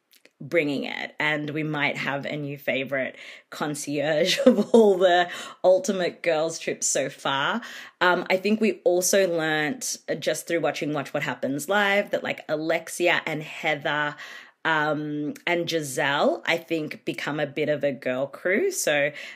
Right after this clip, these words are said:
um, that's really interesting. I can't wait to see all of these dynamics, um, especially because I feel like Ultimate Girls Trip is a lot of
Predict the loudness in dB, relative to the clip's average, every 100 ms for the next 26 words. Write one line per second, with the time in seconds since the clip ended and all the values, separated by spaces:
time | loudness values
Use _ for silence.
0 | -8 -2 -2 -2 0 -2 -2 -2 -2 0
1 | -4 -10 -6 -4 -2 -2 0 2 2 2
2 | -2 0 0 2 0 -4 -10 -20 _ 4
3 | 6 4 4 0 0 2 2 2 -2 -2
4 | -6 -8 -12 -10 -10 -6 -2 0 0 -4
5 | -6 -4 -2 -4 -2 -2 0 0 0 0
6 | 0 -2 -4 -4 -6 -4 -2 -2 -4 -8
7 | -8 -6 -4 -2 -2 -4